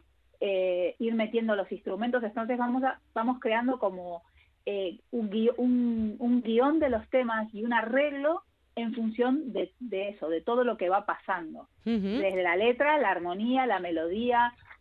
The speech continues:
Speaker 1: las voces, eh, Pía lleva la voz principal, yo hago coros y de pronto hay alguna respuesta, una contestación, un personaje que surge porque le contesta determinada cosa.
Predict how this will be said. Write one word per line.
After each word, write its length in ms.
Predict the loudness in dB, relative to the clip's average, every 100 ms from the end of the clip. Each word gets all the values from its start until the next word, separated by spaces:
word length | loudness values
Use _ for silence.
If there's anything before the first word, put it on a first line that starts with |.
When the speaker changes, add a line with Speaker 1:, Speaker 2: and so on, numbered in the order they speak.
| -2
Speaker 1:
las 240 | -2 -2
voces, 600 | 2 2 2 0 2 0 -2 -14
eh, 260 | -10 -10 -10
Pía 240 | -4 -2 -2 -4
lleva 180 | -2
la 100 | -2 -2
voz 160 | -4
principal, 760 | -4 -4 -4 -4 2 4 4 2 _ -20 _
yo 120 | 2
hago 300 | 2 2 -2 2
coros 600 | 6 8 8 6 4 0
y 80 | 0
de 140 | 0
pronto 280 | 0 -4 -2
hay 80 | -2
alguna 380 | -2 -4 -6 -6
respuesta, 560 | -8 -10 -2 -2 -2
una 160 | -8 -6
contestación, 760 | -8 -8 -10 -10 -18 -4 -4 -2
un 100 | -4
personaje 760 | -6 -6 -10 -4 -4 -4 -10
que 140 | -8 -12 -4
surge 580 | -2 -2 -2 -4 -4 -6 _ _ -8
porque 340 | -8 -6 -4
le 160 | -4 -4
contesta 560 | -8 -4 -4 -4 -4
determinada 640 | -4 -4 -8 -8 -8 -6 -6
cosa. 640 | 0 0 0 -2 -2 -2